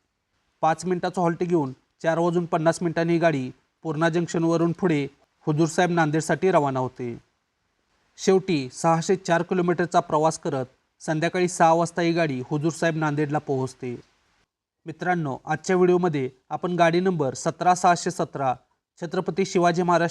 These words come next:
टर्मिनस मुंबई ते हुजूरसाहेब नांदेड तपोवन एक्सप्रेस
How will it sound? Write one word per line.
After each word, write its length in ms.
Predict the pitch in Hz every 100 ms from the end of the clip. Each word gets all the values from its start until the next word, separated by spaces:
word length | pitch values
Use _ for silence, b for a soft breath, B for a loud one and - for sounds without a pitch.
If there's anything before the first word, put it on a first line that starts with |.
| -
टर्मिनस 380 | 170 165 170 165
मुंबई 360 | 175 165 143 127 -
ते 60 |
हुजूरसाहेब 540 | 156 151 156 160 175 170
नांदेड 420 | 165 160 147 123 - _ _ -
तपोवन 340 | 156 180 185
एक्सप्रेस 520 | 180 - - 135 131